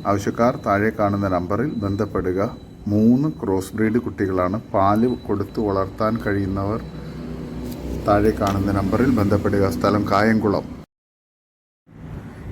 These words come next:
ഈ വീഡിയോയിൽ കാണുന്ന നല്ല ക്വാളിറ്റിയുള്ള ഹൈദരാബാദി കുട്ടികൾ, രണ്ട് മുട്ടൻ കുട്ടികൾ വിൽപ്പനയ്ക്ക്. മൂന്ന് മാസത്തിനകത്ത് പ്രായം.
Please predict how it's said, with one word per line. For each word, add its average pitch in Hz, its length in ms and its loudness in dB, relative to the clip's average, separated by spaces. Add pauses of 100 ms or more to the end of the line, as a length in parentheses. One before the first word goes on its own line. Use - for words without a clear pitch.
ഈ 254 100 12
വീഡിയോയിൽ 214 440 8
കാണുന്ന 175 520 2
നല്ല 180 260 2
ക്വാളിറ്റിയുള്ള 156 760 4
ഹൈദരാബാദി 151 680 4
കുട്ടികൾ, 139 580 2 (100)
രണ്ട് 156 220 2
മുട്ടൻ 147 380 4
കുട്ടികൾ 131 420 2
വിൽപ്പനയ്ക്ക്. 113 520 4
മൂന്ന് 185 340 2
മാസത്തിനകത്ത് 127 960 2
പ്രായം. 101 440 2